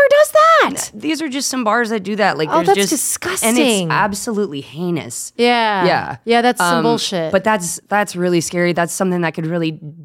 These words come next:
Speaker 2: push people away from the program. And it's, it's like the predators in A A are just the l-
Speaker 1: Yeah.
Speaker 2: worst type of people. Like,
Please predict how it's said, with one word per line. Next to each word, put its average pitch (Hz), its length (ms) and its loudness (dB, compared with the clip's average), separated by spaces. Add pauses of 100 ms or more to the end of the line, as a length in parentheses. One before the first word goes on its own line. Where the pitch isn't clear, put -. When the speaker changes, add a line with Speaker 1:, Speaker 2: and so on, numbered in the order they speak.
(300)
Speaker 2:
push - 240 -6
people 160 240 0
away 156 220 4
from 160 100 -4
the 147 100 -2
program. 151 480 0
And 135 80 -2
it's, 127 220 -10
it's 147 160 -12
like 165 140 -8
the - 60 -20
predators 247 360 -4
in 214 100 -2
A 143 380 0
A - 40 0
are 139 60 -4
just 143 220 -12
the 139 80 -8
l- 135 160 -12 (1080)
Speaker 1:
Yeah. 202 360 0
Speaker 2:
worst 170 420 -2
type 165 220 -4
of 139 80 -10
people. 123 360 -8
Like, 127 180 -8